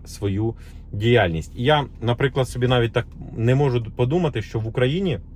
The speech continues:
ти починаєш займатися якоюсь діяльністю і, е, любим якимось підприємництвом, бізнесом, і ти від держави щось требуєш фактично, так?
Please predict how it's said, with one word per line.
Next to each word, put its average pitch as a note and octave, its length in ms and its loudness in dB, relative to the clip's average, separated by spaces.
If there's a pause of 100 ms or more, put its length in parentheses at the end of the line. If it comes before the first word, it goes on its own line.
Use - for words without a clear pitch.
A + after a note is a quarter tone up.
(880)
ти A#2+ 100 0
починаєш A#2 420 2
займатися A2 460 0
якоюсь A2 220 0
діяльністю B2+ 600 0 (360)
і, A2+ 400 2 (440)
е, F2 500 -2 (160)
любим B2 460 4 (100)
якимось G2 360 -2
підприємництвом, A#2+ 760 -2
бізнесом, C3+ 520 -2 (640)
і A2 120 -4
ти D3+ 180 2
від B2+ 160 0
держави G#2+ 540 4
щось - 480 -6 (120)
требуєш F#2 400 2
фактично, D#2+ 520 -10
так? G#2+ 220 -4